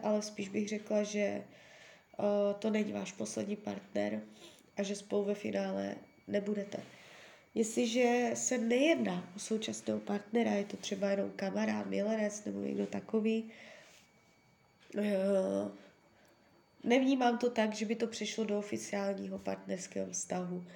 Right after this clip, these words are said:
A dokonce je tady informace o tom, že je tady záměr k jiné ženě, může být zamilovaný do jiné ženy, že to není jenom o sexu nebo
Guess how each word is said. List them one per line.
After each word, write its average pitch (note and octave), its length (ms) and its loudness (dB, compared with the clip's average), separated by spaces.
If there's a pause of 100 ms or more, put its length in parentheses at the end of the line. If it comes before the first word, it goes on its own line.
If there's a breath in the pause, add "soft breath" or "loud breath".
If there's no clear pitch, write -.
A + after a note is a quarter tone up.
(720 loud breath)
A G#3+ 100 2
dokonce A3+ 520 2
je A3 140 4
tady G#3+ 200 2
informace G#3+ 680 -2
o - 100 -2
tom, G#3+ 360 -4
že G3+ 140 -2
je G3+ 280 6
tady G3+ 260 -2
záměr G3 400 0
k F3+ 80 -10
jiné G3 240 4
ženě, G3+ 380 -2 (360 loud breath)
může A3 240 0
být G#3+ 240 -4
zamilovaný G3+ 1200 2 (200)
do G3 140 -2
jiné F#3+ 240 0
ženy, G3 380 -4 (380 loud breath)
že G#3 120 -8
to A3+ 140 -2
není A3+ 240 0
jenom A3 340 0
o G#3 120 -2
sexu B3 500 -4
nebo A3 440 2